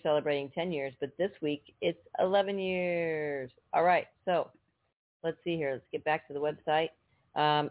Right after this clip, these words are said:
if you have P T S D, cancer, glaucoma, aids, chronic pain,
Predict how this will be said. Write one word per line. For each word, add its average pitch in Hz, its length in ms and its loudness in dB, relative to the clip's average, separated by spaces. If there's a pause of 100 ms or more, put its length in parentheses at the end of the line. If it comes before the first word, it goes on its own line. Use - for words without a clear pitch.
if 156 160 -4
you 196 200 0
have 160 320 4 (600)
P 196 220 -8
T 190 160 0
S 190 100 2 (120)
D, - 300 -6 (300)
cancer, - 460 -4 (200)
glaucoma, 151 640 -2 (340)
aids, 160 320 4 (640)
chronic 156 340 2
pain, 165 460 0